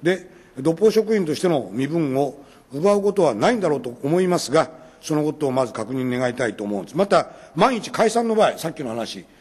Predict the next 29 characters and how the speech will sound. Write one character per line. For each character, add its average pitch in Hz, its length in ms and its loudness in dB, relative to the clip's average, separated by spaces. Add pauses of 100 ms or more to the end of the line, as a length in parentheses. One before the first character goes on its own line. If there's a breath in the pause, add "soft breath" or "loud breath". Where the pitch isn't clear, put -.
(380 soft breath)
解 220 180 2
散 220 180 0
を 220 40 2
す 220 100 -2
る 202 100 0
場 147 180 4
合 139 80 2
も 139 120 -4
当 190 200 4
然 196 320 2
元 156 260 -2
の 170 260 2
自 139 140 -8
治 - 80 -12
体 165 200 2
に 160 260 -4
戻 151 240 -2
す 135 120 -8
ん 113 40 -6
だ 110 80 0
ろ 120 80 -2
う - 40 -6
と 117 80 -8
思 120 140 -4
う - 20 -4
ん 104 40 -6
で 101 80 -6
す 113 80 -8
が、 156 160 0